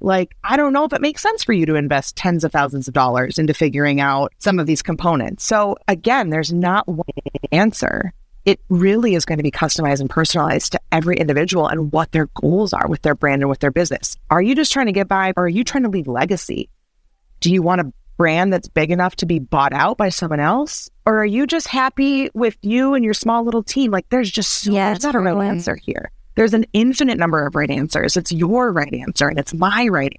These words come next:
Speaker 1: So that would be my first recommendation. Really get a good pulse of what's the goal, what's the point,
Speaker 2: Mm.
Speaker 1: what's your why. Google search, "What's my why?" exercises. I mean, that's gotta
Speaker 2: Really?
Speaker 1: be out
Speaker 2: Oh my God, Simon Sinek, right? Like the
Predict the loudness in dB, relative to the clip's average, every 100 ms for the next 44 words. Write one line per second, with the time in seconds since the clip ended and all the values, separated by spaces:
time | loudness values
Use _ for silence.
0 | -4 -2 2 2 0 0 0 2 2 2
1 | 0 -2 0 0 -4 -6 -6 -6 -8 -12
2 | -2 0 0 0 -2 -2 -2 -6 -2 2
3 | 4 4 2 2 2 2 0 -2 0 -2
4 | -2 -2 0 0 0 2 2 2 2 0
5 | -2 -2 2 2 2 0 -6 -10 -14 _
6 | _ 0 2 4 2 2 0 0 0 -2
7 | -6 -2 0 2 2 2 0 -2 -2 0
8 | -2 -2 -4 -2 -2 0 0 0 0 -2
9 | -6 -6 -2 -2 -2 -4 -2 0 2 0
10 | 0 0 0 0 0 0 0 -2 -2 -2
11 | 0 -4 -4 -2 0 0 -2 -4 -4 -2
12 | 0 0 -2 -2 -2 -4 -2 -2 0 -2